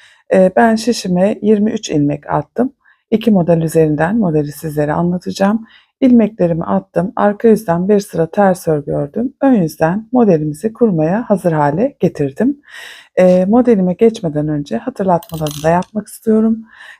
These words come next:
Kanalıma abone değilseniz abone olup yorum ve beğenilerinizle beni desteklerseniz çok mutlu olurum arkadaşlar. Abonelikler ücretsizdir. Hepinize şimdiden çok teşekkür ediyorum.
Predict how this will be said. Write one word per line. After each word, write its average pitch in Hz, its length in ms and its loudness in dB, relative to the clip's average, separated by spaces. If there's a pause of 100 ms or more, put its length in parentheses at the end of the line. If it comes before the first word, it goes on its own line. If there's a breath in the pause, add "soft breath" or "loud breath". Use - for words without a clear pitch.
Kanalıma 180 460 2
abone 160 320 -6
değilseniz 175 680 -4
abone 180 340 0
olup 165 340 -6
yorum 180 280 2
ve 170 120 0
beğenilerinizle 170 800 0
beni 180 200 4
desteklerseniz 175 880 -2
çok 220 240 -4
mutlu 165 220 -8
olurum 147 280 -2
arkadaşlar. 156 680 -4 (500 loud breath)
Abonelikler 185 680 2
ücretsizdir. 220 880 -2
Hepinize 196 400 -2
şimdiden 180 640 -4
çok 220 220 -12
teşekkür 156 420 -4
ediyorum. 151 540 -2